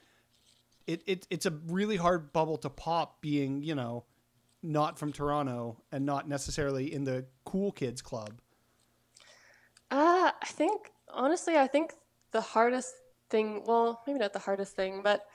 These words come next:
Speaker 2: the most interesting thing that I've realized since moving back is I feel like if I had stayed in Toronto, I think I wouldn't be, well, I mean, I obviously wouldn't be where I am today, but, like,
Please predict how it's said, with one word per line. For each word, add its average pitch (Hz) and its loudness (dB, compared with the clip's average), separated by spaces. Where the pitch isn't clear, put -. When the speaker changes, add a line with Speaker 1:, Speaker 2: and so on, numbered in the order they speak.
Speaker 2:
the 233 2
most 302 8
interesting 226 0
thing 202 -2
that 190 2
I've 185 0
realized 196 0
since 208 -6
moving 196 -4
back 190 2
is 190 -2
I 185 0
feel 240 2
like 233 4
if 214 -4
I 202 2
had 190 -4
stayed 202 0
in 233 -2
Toronto, 269 2
I 220 2
think 233 4
I 208 6
wouldn't 202 0
be, 196 -4
well, 190 0
I 196 4
mean, 190 4
I - 2
obviously 185 0
wouldn't 190 2
be 190 4
where 185 6
I 185 4
am 185 0
today, 190 4
but, 185 2
like, 190 2